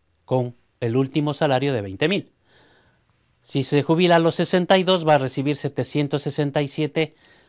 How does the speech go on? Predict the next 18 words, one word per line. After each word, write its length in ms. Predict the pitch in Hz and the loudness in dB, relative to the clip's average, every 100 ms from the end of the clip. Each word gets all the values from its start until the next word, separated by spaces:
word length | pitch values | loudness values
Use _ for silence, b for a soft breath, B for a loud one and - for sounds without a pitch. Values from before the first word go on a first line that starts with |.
| b - | b 2
por 200 | 151 160 | 4 6
mes 320 | 165 160 - | 2 2 -2
y 120 | 131 | -6
fallece 460 | 117 113 107 127 151 | -2 -4 -2 -2 0
a 60 | 139 | 0
los 140 | 147 | 0
ochenta 380 | 151 160 160 180 | 0 -2 -2 -2
y 60 | |
dos, 300 | 156 147 - b b b | 0 0 -2 b b b
recibiría 540 | - 127 143 143 156 151 | -8 -4 -2 0 2 2
un 160 | 151 | 0
total 360 | 143 135 156 139 | -4 0 0 0
de 120 | 127 | -6
ciento 380 | - 151 147 147 | -6 -6 -4 -6
ochenta 320 | - 135 123 | -6 -8 -8
y 40 | |
cuatro 340 | - 131 127 131 | -4 -2 -2 -4
mil 260 | 156 175 | -4 -6